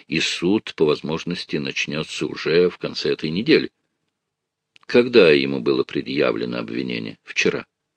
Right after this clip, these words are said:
"Что-то там у них слишком быстро вершится правосудие", — взорвался Дэвидсон. "Это же смешно!" "Правосудием на этом процессе и не пахнет, мистер Дэвидсон.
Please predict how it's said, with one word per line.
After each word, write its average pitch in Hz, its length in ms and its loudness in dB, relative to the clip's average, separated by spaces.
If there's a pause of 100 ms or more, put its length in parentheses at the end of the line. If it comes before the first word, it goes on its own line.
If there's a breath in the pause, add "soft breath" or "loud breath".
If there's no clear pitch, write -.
(800)
"Что-то - 580 2
там 135 200 0
у 139 40 0
них 135 220 0
слишком 127 600 2
быстро 120 420 6
вершится 117 760 2
правосудие", — 107 880 6 (380)
взорвался 73 680 -2
Дэвидсон. - 440 -6 (140)
"Это 120 260 6
же 73 80 -6
смешно!" 101 720 0 (880 soft breath)
"Правосудием 110 800 4
на 98 220 0
этом 98 300 -2
процессе 92 560 -4
и 90 60 0
не 85 140 -2
пахнет, - 540 -10
мистер - 580 -10
Дэвидсон. - 500 -6